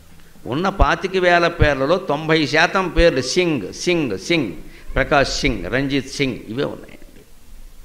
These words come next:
మన తెలుగునాట రెండు రాష్ట్రాల్లో ఒక్క పేరు నాకు కనపడలేదు అక్కడ.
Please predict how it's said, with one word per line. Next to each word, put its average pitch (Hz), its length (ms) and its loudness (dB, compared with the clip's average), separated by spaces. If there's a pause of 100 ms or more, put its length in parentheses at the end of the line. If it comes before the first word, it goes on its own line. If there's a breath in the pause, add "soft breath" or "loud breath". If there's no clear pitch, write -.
(1500)
మన 110 120 -4
తెలుగునాట 196 680 0
రెండు 160 280 2
రాష్ట్రాల్లో 196 640 2
ఒక్క 160 260 0
పేరు 147 280 0
నాకు 160 200 -2
కనపడలేదు 127 520 -6
అక్కడ. - 180 -14